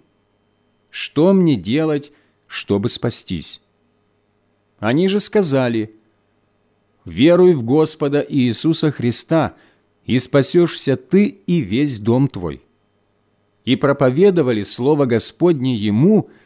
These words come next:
и всем бывшим в доме его. И, взяв их в тот час ночи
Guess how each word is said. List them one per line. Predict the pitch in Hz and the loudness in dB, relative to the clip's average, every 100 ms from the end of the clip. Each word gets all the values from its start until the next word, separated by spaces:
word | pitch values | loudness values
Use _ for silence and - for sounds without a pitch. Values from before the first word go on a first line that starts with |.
| _ _ _ | _ _ _
и | 104 | -4
всем | 107 - 170 196 185 | -4 -2 2 4 4
бывшим | 107 127 139 - 165 180 170 _ _ - | 4 2 2 0 -2 -2 -4 _ _ -20
в | 71 | -14
доме | 71 104 139 135 | 0 2 4 2
его. | 123 98 76 - _ _ _ _ _ _ _ _ _ _ | 0 -4 -8 -10 _ _ _ _ _ _ _ _ _ _
И, | 117 151 | -2 0
взяв | 143 214 240 - - | 0 0 0 -2 -6
их | 120 90 - _ _ _ _ | -6 -6 -14 _ _ _ _
в | _ - | _ -2
тот | 175 165 - | 2 2 0
час | - 131 101 | -2 0 2
ночи | 160 196 185 - 71 | 2 2 0 -8 -12